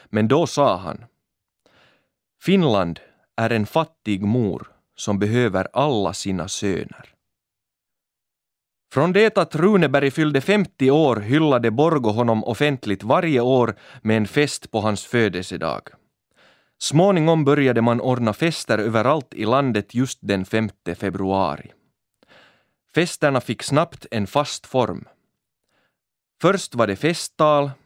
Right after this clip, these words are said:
sedan uppläsning ur något av Runebergs verk eller teater till hans texter, och så sjöng man förstås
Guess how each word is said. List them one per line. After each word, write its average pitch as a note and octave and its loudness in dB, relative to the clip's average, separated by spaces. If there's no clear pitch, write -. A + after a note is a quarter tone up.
sedan D3 0
uppläsning A#2+ 0
ur G#2+ -2
något B2+ 0
av G2 2
Runebergs G2 -2
verk C#3 -2
eller G#2+ -2
teater A#2+ 0
till G2+ -6
hans F#2+ -6
texter, A2 -4
och - -4
så E3+ -2
sjöng D3+ 0
man C3 0
förstås - -6